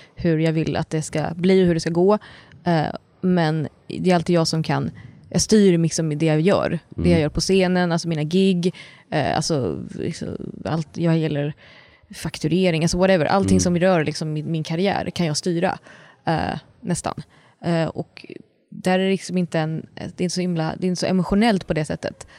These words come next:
Speaker 2: Mhm.
Speaker 1: Eh, så att jag kan hantera misslyckanden ganska bra, just därför att, eh,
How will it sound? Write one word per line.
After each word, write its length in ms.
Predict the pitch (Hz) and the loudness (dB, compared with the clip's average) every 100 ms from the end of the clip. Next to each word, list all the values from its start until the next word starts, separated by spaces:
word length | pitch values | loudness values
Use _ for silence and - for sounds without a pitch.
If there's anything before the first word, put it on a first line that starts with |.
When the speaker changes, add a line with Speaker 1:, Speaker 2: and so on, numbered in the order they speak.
| - | -10
Speaker 2:
Mhm. 180 | 87 90 | -6 0
Speaker 1:
Eh, 200 | 160 165 - - _ | 2 2 -4 -12 _
så 140 | - 180 | -8 -6
att 140 | - | -4
jag 180 | - 180 | -4 0
kan 160 | 226 | 2
hantera 280 | 233 202 180 | 2 4 4
misslyckanden 680 | 175 - 170 170 165 160 160 | 2 0 -2 0 0 -2 -2
ganska 240 | 160 165 | -2 0
bra, 320 | 165 240 - - - - - - | 2 2 2 -2 -14 -20 -20 -4
just 180 | 180 - | -4 0
därför 260 | 170 - | -2 2
att, 240 | 160 - - - _ _ _ - | 0 -2 -10 -18 _ _ _ -12
eh, 300 | - - | -10 -8